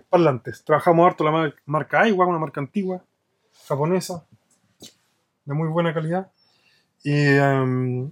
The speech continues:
abajo lo mismo, pero con artículos de accesorios de teléfono principalmente. Es decir,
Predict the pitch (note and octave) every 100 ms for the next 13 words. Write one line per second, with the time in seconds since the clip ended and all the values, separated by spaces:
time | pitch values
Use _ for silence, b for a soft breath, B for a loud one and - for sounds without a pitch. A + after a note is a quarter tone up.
0 | - D3+ F3+ G#3 F#3 C4 D#4 D#4+ _ G#3+
1 | A3 G3 G3 G3 F#3 F#3 G3 G3+ F#3 F3
2 | F3+ F3 E3+ D#3+ F#3 F3+ F3 D#3+ F3 F#3+
3 | E3+ D#3 - B2 A#2 A#2 B2 B2 E3+